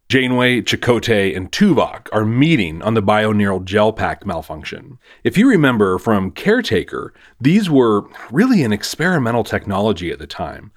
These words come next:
There's little practical knowledge on them, and, and per Tuvok, they only have forty-seven spares, and they can't replicate any new ones. I always, I always find it pretty convenient when they can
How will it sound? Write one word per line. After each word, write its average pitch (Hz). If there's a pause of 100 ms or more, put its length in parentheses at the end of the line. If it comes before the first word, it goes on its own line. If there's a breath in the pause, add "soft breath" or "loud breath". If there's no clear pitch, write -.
(220 soft breath)
There's 107
little 131
practical 113
knowledge 92
on 69
them, 57
and, -
and -
per 131
Tuvok, 110 (240 soft breath)
they 104
only 160
have 117
forty-seven 123
spares, 127 (100)
and 113
they 101
can't -
replicate 98
any 95
new 98
ones. 80 (140)
I 127
always, 127 (240 loud breath)
I 120
always 139
find 123
it 107
pretty 123
convenient 107
when 104
they 90
can 113